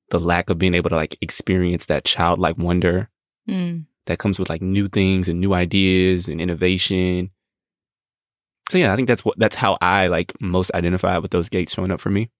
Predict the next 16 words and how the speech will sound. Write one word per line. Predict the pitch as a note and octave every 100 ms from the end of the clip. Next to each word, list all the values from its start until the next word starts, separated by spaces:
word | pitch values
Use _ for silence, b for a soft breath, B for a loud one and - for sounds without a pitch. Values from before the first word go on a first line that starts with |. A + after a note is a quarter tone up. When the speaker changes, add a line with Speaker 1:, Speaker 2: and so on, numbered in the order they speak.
| _ B3+
Speaker 2:
Mm. | F3 F3 F3 E3 D3 C#3+ C#3+ C3 _ _ _ _ _ _ _ _ _ _ _ _
Speaker 1:
So | -
I | C#3
think | D3
that | C#3+
kinda | A#2+
wraps | G#2 G#2+ -
up | G2 -
our | F#2 F#2 F2+ F2+ F#2+ - _
discussion | - - G2+ - F#2+ -
of | F#2 F2+ G2+ - _ _ -
Rihanna's | G2 F#2 A#2 F2+ F#2+ - - _ _ _ _ -
channels | - E2 E2 G#2
and | F2
gates. | F3+ - F3 F3
Speaker 2:
Mm-hmm. | D#3+ D#3+ E3+